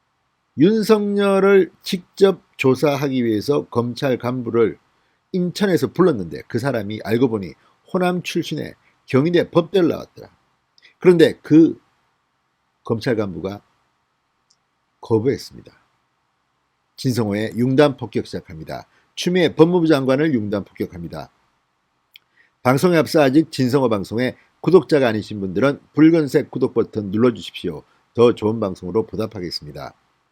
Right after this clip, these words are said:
자, 법무부 감찰 담당관실로 파견됐던, 파견 갔던 김용규 인천지검 형사 일 부장이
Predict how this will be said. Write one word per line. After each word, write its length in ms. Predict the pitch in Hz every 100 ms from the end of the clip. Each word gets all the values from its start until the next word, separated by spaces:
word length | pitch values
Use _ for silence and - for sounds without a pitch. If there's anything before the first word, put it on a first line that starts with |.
| _ _ _ _ _ _ _ _ _ _ - _
자, 200 | - 143
법무부 500 | 170 214 226 220 156
감찰 720 | - 190 226 214 220 196 160
담당관실로 1160 | - 123 143 170 165 160 160 143 156 156 147 -
파견됐던, 1400 | - 220 202 180 143 120 - _ - 123 - - 98 67 _
파견 320 | 208 190 156
갔던 420 | 117 90 147 107 - - - -
김용규 880 | 180 208 160 196 185 139 170 110 - _ _ _
인천지검 720 | 208 196 190 226 214 208 208 185
형사 320 | 190 175 196
일 180 | 247 220
부장이 380 | 220 170 110